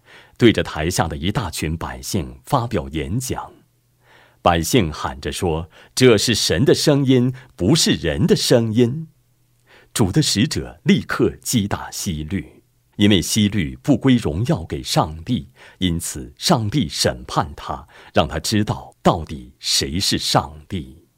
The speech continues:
从那时起，希律就被虫子咬死了。你能想象那是一种多么可怕的死法吗？然而对希律来说，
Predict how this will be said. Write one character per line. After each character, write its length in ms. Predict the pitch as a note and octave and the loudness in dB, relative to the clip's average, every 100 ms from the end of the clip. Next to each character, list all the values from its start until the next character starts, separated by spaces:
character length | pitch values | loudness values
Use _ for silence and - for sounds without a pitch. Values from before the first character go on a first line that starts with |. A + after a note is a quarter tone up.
| _ _ _ _ _ - - | _ _ _ _ _ -20 -14
从 240 | - F#2+ A2+ | 0 2 2
那 200 | D3+ E2 | 0 -2
时 200 | - E2 | -6 -6
起， 400 | - C#2+ B1 - _ - | -8 -8 -12 -20 _ -12
希 280 | - G#2+ G#2 | 0 2 2
律 240 | G#2 C#2+ | 0 -2
就 160 | - F2 | -2 0
被 160 | F#2 | 0
虫 340 | - - D#2+ C#3+ | 0 -6 -4 -4
子 360 | - B1 - _ | -4 -10 -16 _
咬 280 | F2 D#2 D2 | -2 -2 -2
死 240 | - - - | -6 -6 -10
了。 420 | - - - - _ _ _ _ _ _ _ _ - - _ - | -14 -18 -18 -20 _ _ _ _ _ _ _ _ -20 -20 _ 2
你 140 | G2+ | 4
能 140 | G2+ | 6
想 320 | D#3+ - C2+ C2 | 2 -2 -6 -4
象 380 | A2+ D2 C2 - - | -4 -4 -8 -12 -4
那 140 | G#2 | -2
是 160 | - G#2 | 0 -2
一 120 | D#2+ | -2
种 280 | E2 C2+ B1+ - | -6 -8 -10 2
多 160 | G2 | 4
么 100 | C#3 | 4
可 340 | F3 - D#2 B1+ | 0 -4 -6 -6
怕 220 | - A#2 | -8 -6
的 80 | F2 | -6
死 420 | - - D2+ C#3 | -6 -8 -4 -4
法 380 | D#3+ D#2 - - | -4 -8 -10 -16
吗？ 140 | - - - _ _ _ _ _ _ - - _ _ | -16 -16 -20 _ _ _ _ _ _ -20 -20 _ _
然 240 | F#2+ F#2+ | 2 6
而 160 | F#2+ F2 | 6 4
对 220 | G#2+ D#2+ | 2 0
希 260 | - - F#2+ | -2 -2 0
律 160 | F#2+ | -2
来 220 | C#2+ - C2 | -6 -12 -10
说， 380 | - D2+ C#2 | -6 -6 -6